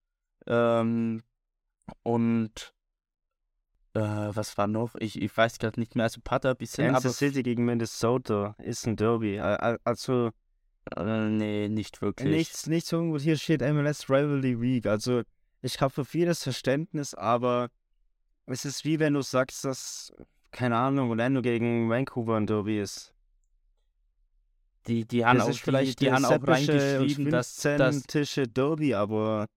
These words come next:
Speaker 1: die haben
Speaker 2: oder
Speaker 1: hier,
Speaker 2: Duell, aber
Speaker 1: die haben hier nicht
Speaker 2: kein
Speaker 1: reingeschrieben,
Speaker 2: Rivalry,
Speaker 1: Derby.
Speaker 2: Rivalry Week.
Speaker 1: Die haben reingeschrieben, dass Kansas gegen Saint Louis das Derby ist. Nicht gegen Minnesota. Minnesota ist kein Derby.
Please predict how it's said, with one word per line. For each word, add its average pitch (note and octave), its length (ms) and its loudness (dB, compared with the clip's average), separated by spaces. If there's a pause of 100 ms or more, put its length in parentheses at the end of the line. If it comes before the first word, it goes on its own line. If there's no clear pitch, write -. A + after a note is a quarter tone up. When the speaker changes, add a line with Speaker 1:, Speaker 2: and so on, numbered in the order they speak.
(120)
Speaker 1:
die B2 160 2
haben C3 140 6
Speaker 2:
oder C#3+ 60 2
Speaker 1:
hier, C#3 100 4
Speaker 2:
Duell, B2 260 6
aber G2+ 400 4 (180)
Speaker 1:
die A#2+ 120 0
haben A#2+ 100 2
hier B2 120 2
nicht B2+ 160 -2
Speaker 2:
kein C3 100 -2
Speaker 1:
reingeschrieben, A#2+ 640 0
Speaker 2:
Rivalry, A2+ 400 4
Speaker 1:
Derby. G#2+ 260 -4
Speaker 2:
Rivalry G#2+ 480 2
Week. G#2 320 -4 (180)
Speaker 1:
Die A2 120 -2
haben A2 140 0
reingeschrieben, A2+ 460 0
dass A2 180 -4
Kansas A2+ 420 -4
gegen A2 340 0
Saint A2 320 -4
Louis A2+ 280 -2
das - 160 -10
Derby G#2 360 -4
ist. G2+ 260 -10 (480)
Nicht - 320 -6
gegen G2+ 220 -2
Minnesota. G2+ 640 -6 (160)
Minnesota G#2 500 -2
ist - 180 -4
kein G2 180 -4
Derby. G2+ 380 -2